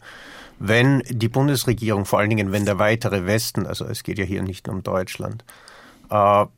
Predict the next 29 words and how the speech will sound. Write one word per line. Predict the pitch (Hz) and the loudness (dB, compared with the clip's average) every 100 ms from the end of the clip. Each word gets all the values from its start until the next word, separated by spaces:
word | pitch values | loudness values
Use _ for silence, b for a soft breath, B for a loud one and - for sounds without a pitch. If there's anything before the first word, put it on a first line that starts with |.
| _ | _
im | - 139 127 | 0 2 4
April | 117 - 123 113 117 | 2 2 2 4 2
diesen | 120 113 113 120 107 | 0 -2 -2 0 0
Forderungen, | - 113 113 113 98 101 101 - - | 2 4 4 4 2 2 0 -2 -10
äh, | - 120 107 113 | -6 -4 -4 -6
gefolgt | - - 127 123 - | -6 0 2 0 -2
wäre, | 95 90 85 76 - B B B B B B | 0 0 0 -4 -8 B B B B B B
dann | - 101 | 0 4
wäre | 110 113 | 4 4
die | 110 | 2
russische | 123 - 117 110 | 0 0 0 0
Aggression | 107 104 - 104 98 | 0 -4 -2 -2 0
weitergegangen, | 90 90 92 101 101 107 117 170 185 B B B B | 0 0 -2 -4 -2 0 2 0 -2 B B B B
dann | - 107 98 101 | -6 -2 0 0
wäre | 104 107 107 | 0 0 0
die | 98 | -4
Ukraine | 107 - 107 104 | -4 -2 0 0
als | 80 - | -2 -2
Land | 92 87 - | -4 -4 -8
gefallen | 85 85 87 101 156 - b b b b b | -4 0 0 0 -2 -6 b b b b b
und | 113 | -2
dann | 110 | 0
hätte | 95 117 117 | 0 0 0
es | 98 - | -2 -6
zum | - 139 107 | -4 -2 0
Völkermord | 120 120 120 107 104 104 - | 2 2 2 2 2 0 0
an | 113 | -2
den | 104 | 0
Ukrainern, | 98 117 - 107 110 123 117 117 | -2 -4 -2 0 2 2 2 0